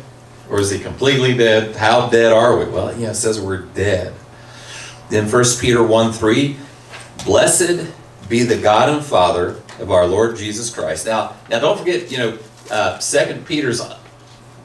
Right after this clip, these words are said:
also where, um, where the scriptures tell us that God desires for all to be saved, right? Same author who, who made that statement is, is also saying,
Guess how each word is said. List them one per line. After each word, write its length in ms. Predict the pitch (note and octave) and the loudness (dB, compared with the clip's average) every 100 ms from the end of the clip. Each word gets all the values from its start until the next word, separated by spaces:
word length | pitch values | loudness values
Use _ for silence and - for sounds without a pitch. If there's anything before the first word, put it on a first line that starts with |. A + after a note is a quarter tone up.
| - | -8
also 560 | G#2+ - - G2+ G2+ A#2+ | 0 2 2 0 0 0
where, 460 | A2+ A2+ B2+ C3+ - - - - - - - - - - - - - - - | 0 0 -2 -8 -14 -20 -20 -20 -20 -20 -20 -20 -20 -20 -20 -20 -20 -20 -8
um, 460 | G#2 G2 E2 D#2+ D#2 - - - - - | -4 -2 -4 -6 -14 -20 -20 -20 -20 -12
where 100 | - | -2
the 80 | C#3 | 0
scriptures 420 | - A#2 A#2 D3 | 2 0 -2 -4
tell 200 | - - | 0 0
us 100 | - | 0
that 160 | C#3 - | -2 -2
God 240 | G#2 A#2 | 0 0
desires 500 | A#2+ A#2 G2+ C3+ B2+ | -2 -2 0 0 -2
for 100 | C#3 | -4
all 220 | A2 G#2+ A2+ | 0 0 0
to 60 | |
be 120 | A#2+ | -4
saved, 460 | A#2 A#2 A#2+ - - | -6 -4 -4 -6 -8
right? 220 | - A#2 | -6 -4
Same 400 | - - B2+ D#3 | -2 -2 -2 0
author 540 | C#3 F3 - D#2+ C#2 - - - | 0 0 -2 -6 -10 -16 -20 -16
who, 220 | G#2 G2+ | -10 -8
who 200 | G2 A2 G2 | -8 -10 -4
made 240 | G#2 B2 | -2 0
that 180 | C3+ A#2+ | 0 -2
statement 360 | - D3 C#3+ | -2 -2 -2
is, 100 | A#2 | -8
is 160 | - A#2 | -6 -2
also 340 | A2 C3+ - | 0 0 -2
saying, 460 | - C#3+ C3 B2 | -4 -4 -4 -4